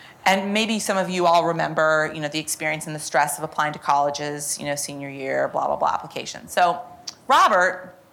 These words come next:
is experiencing absolutely no stress.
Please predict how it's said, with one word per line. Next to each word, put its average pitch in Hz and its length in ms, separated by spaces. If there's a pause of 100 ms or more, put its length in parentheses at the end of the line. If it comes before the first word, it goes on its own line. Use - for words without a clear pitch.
(640)
is 185 100
experiencing 214 500
absolutely 165 440
no 143 60
stress. - 540